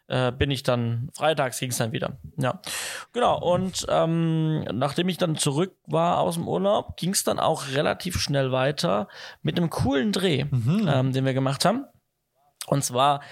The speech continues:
Speaker 1: ich hab's immer genannt, der zauberhafte
Speaker 2: Ich hab schon
Speaker 1: Dreh.
Speaker 2: deine Notiz gelesen, dachte, ich bin sehr gespannt, was der
Speaker 1: <laughs>
Speaker 2: zauberhafte Dreh mit sich bringt.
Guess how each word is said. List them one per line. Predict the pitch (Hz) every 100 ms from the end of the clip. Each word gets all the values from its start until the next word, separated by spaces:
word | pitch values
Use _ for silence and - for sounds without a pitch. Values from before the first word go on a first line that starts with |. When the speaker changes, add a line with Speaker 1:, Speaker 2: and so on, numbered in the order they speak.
| -
Speaker 1:
ich | -
hab's | 139
immer | 135 131
genannt, | 127 123 120 -
der | 143 123 120
zauberhafte | - 139 160 147 131 131 - 143
Speaker 2:
Ich |
hab | -
schon | 160
Speaker 1:
Dreh. | 143
Speaker 2:
deine | 147 143
Notiz | 143 143 151
gelesen, | - 131 127 139 202
dachte, | 131 131
ich | 127 123
bin | 139 131 120
sehr | 139 180
gespannt, | 175 - 151 151 123
was | 123
der | 127 123
Speaker 1:
<laughs> |
Speaker 2:
zauberhafte | 135 139 135 127 123 131
Dreh | - 127 123 120 120 - _ - -
mit | 127 123
sich | 120 -
bringt. | - 123 -